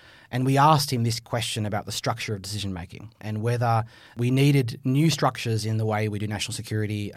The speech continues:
or cabinet that would better integrate these different perspectives. And you've given us a taste of, of, of what you believe, but my understanding or my interpretation of what Dennis said was that he was sceptical that structural changes could resolve what were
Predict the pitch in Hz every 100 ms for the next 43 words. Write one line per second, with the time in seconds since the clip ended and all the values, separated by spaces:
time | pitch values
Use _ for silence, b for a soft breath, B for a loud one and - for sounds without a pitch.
0 | 104 98 98 - 107 104 101 - B B
1 | - 117 113 107 123 120 113 117 117 101
2 | - 107 101 - 110 98 71 - - -
3 | - 76 67 - 123 151 160 160 143 117
4 | 117 127 127 120 110 101 110 B B -
5 | 110 113 147 170 117 104 104 110 B B
6 | B 139 160 160 143 143 131 123 131 139
7 | 135 120 135 117 113 117 117 110 110 117
8 | 123 120 113 101 110 120 120 117 - 135
9 | 143 131 110 107 - - 104 - 117 110
10 | 117 110 113 104 - 107 104 117 113 113
11 | 107 B B - 117 117 113 113